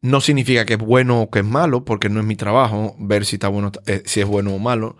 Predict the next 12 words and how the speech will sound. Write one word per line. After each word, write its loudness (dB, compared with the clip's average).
No -2
estoy 0
juzgando, -4
pero 2
sí -4
darme 0
cuenta -4
de -2
lo -6
que -12
está -6
ocurriendo. -4